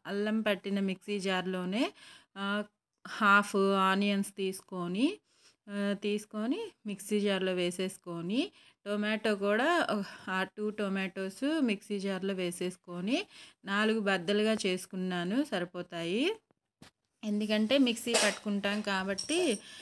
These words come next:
ఆ, పెద్దగానే కట్ చేసుకున్నాను. పచ్చిమిర్చి కూడా మిక్సీ జార్‌లోనే వేసుకొని, మరీ పేస్ట్‌లా పట్టొద్దు, కచ్చా పక్కాగా పట్టుకోండి. చికెన్ కూడా ఒక ముప్పావు కేజీ అంత తీసుకున్నాను. తీసుకొని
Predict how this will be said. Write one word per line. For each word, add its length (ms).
ఆ, 300
పెద్దగానే 500
కట్ 320
చేసుకున్నాను. 840
పచ్చిమిర్చి 600
కూడా 420
మిక్సీ 340
జార్‌లోనే 460
వేసుకొని, 760
మరీ 600
పేస్ట్‌లా 460
పట్టొద్దు, 640
కచ్చా 280
పక్కాగా 480
పట్టుకోండి. 760
చికెన్ 380
కూడా 360
ఒక 160
ముప్పావు 540
కేజీ 400
అంత 220
తీసుకున్నాను. 1000
తీసుకొని 640